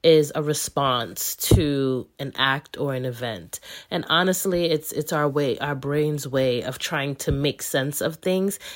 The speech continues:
And that's usually where the symptoms come from. So you can have what's considered, like, an intrusive reaction, which may be dreams and nightmares.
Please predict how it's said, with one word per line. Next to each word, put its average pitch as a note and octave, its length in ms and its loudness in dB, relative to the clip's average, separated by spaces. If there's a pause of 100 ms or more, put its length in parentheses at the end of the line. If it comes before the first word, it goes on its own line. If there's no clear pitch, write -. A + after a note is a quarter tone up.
And D#3 140 0
that's D#3 220 2
usually D#3+ 340 2
where C#3+ 160 4
the C3+ 100 2
symptoms C3 680 -4 (460)
come C4+ 260 2
from. - 420 -8 (220)
So D3 760 4
you F3 160 0
can F#3+ 160 0
have D#3 640 2
what's D#3 240 2
considered, D#3 460 0
like, C3 180 0
an C3+ 80 -4
intrusive C#3+ 720 -2
reaction, B2+ 600 -2
which C3 240 -4
may C#3 140 -2
be C3+ 140 -2
dreams C3+ 400 0
and D3 120 0
nightmares. C3 720 -6